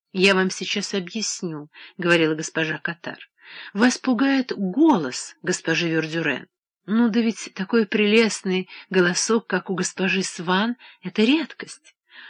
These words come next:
Но вовремя вставленное слово,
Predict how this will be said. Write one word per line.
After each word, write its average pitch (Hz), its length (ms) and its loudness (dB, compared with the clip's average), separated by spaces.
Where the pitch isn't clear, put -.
Но 208 600 2
вовремя 180 600 4
вставленное 151 680 -4
слово, 180 640 0